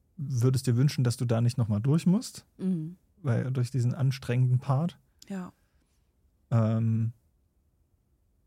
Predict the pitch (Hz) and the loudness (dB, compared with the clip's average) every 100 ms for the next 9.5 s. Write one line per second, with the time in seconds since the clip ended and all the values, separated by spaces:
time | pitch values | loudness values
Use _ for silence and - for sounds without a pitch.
0 | _ _ - 107 101 101 104 104 104 104 | _ _ -8 -4 -4 -4 -4 -4 -4 -8
1 | _ _ _ _ _ _ _ _ _ _ | _ _ _ _ _ _ _ _ _ _
2 | _ - 123 107 - 117 117 - 135 151 | _ -2 0 0 -2 -2 -2 -4 -4 -2
3 | 107 110 - 123 - 165 - 123 123 _ | -2 -6 -8 -10 -8 -8 -8 -10 -12 _
4 | - - _ _ _ 185 185 180 - 214 | -20 -20 _ _ _ -4 -2 -2 -4 -4
5 | - 214 - 175 185 247 320 - - _ | -2 -2 0 0 0 0 -2 -8 -12 _
6 | _ _ 185 185 185 180 - 185 - 208 | _ _ -4 -2 -2 -4 -6 -8 -8 -16
7 | _ _ _ _ _ - - 185 233 226 | _ _ _ _ _ -8 -4 0 0 2
8 | 202 202 196 - 196 214 208 208 202 277 | 0 -2 -6 -4 0 0 0 0 -2 -2
9 | - - 190 - | -8 -10 -12 -14